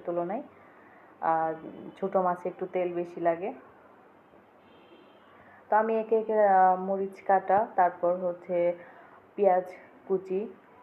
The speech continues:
হলুদের গুঁড়ো আর, আহ, সজের গুঁড়ো দিয়ে দিচ্ছি। এখানে কোনো আমি, আহ, এক্সট্রা কার-, মরিচের গুঁড়ো ব্যবহার করব না। আর দিয়ে দিচ্ছি এক-, পরিমাণ মতো তেল। এখানে যেহেতু ফ্রাই প্যানে নিয়েছি, তেলটা কিন্তু একদম অনেক বেশি মনে হচ্ছে, কিন্তু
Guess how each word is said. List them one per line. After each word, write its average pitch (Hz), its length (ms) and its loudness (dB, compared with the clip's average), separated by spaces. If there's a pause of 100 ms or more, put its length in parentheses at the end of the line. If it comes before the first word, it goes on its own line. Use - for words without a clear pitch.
(340)
হলুদের 185 600 0
গুঁড়ো 208 280 2
আর, 170 360 2
আহ, 170 280 2 (100)
সজের 180 260 0
গুঁড়ো 180 200 -2
দিয়ে 175 160 -2
দিচ্ছি। 185 280 -4
এখানে 190 240 -4
কোনো 180 200 -6
আমি, 170 320 -2
আহ, 160 500 -2
এক্সট্রা 175 360 -2
কার-, 175 200 2
মরিচের 185 500 -2 (140)
গুঁড়ো 180 180 0
ব্যবহার 170 380 0
করব 165 300 -8
না। 208 220 -4
আর 180 240 0
দিয়ে 175 160 -6
দিচ্ছি 180 440 -10
এক-, - 360 -18
পরিমাণ 180 300 -4
মতো 180 340 -6 (320)
তেল। 156 200 0 (640)
এখানে 214 300 0
যেহেতু 226 500 2
ফ্রাই 190 180 4
প্যানে 208 280 -4
নিয়েছি, 214 400 -6
তেলটা 190 360 0
কিন্তু 196 280 -4
একদম 185 300 -2
অনেক 180 380 -2
বেশি 180 260 -8
মনে 185 220 -6
হচ্ছে, 190 320 -10
কিন্তু 214 240 -12